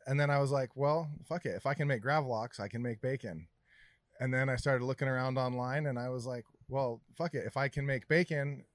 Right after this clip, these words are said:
I can make lonza and bresaola." And I just went down the,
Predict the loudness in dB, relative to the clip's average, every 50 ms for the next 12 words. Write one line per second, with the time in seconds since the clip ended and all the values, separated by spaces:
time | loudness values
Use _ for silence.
0 | _ -8 -6 -4 -2 0 2 2 4 2 2 0 -2 -2 0 0 0 0 0 2
1 | 2 4 4 4 2 2 2 2 2 2 2 2 2 2 2 2 0 0 -2 -4
2 | -8 _ _ _ _ _ _ _ _ _ _ _ _ _ -20 -20 -20 -18 -6 -4
3 | -2 0 2 2 2 2 2 2 2 4 6 6 6 6 8 8 8 8 8 8
4 | 8 6 4 2 -2